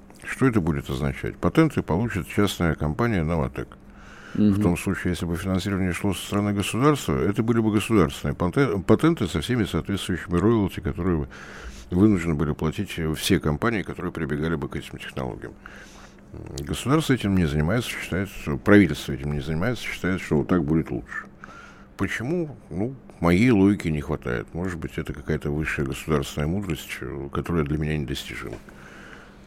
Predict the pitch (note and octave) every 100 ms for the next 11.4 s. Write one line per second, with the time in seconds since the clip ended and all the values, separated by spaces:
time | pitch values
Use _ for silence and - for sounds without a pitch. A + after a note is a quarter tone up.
0 | - - - - - C3 G#3 A3+ A#3+ E3+
1 | D#2+ B1+ - C#2+ - - F2 E2 D3+ -
2 | B2+ B2+ G#2+ G2+ A2 A2 G3 F#3+ G#2 -
3 | C3+ C#3 A2+ - G2+ F2 E2 D2 D2 D#2
4 | G2 A2+ F#2 - B2 E3+ - - - -
5 | - - - - D#2 E2 E2 G2 - C3
6 | F#2+ F2 D#2+ D2 D2 - - - - -
7 | G#2 - F2+ D#2 F2 D#2+ F#2+ E2+ D2+ -
8 | - - E2 D#2+ D2 G2 F2 - D#2+ D#2+
9 | - - - - - G#2 E2+ F#2+ G2+ E3+
10 | D#3+ G2 - D#2 F2+ E2+ - E2+ D#2+ -
11 | F2+ - F2 E2+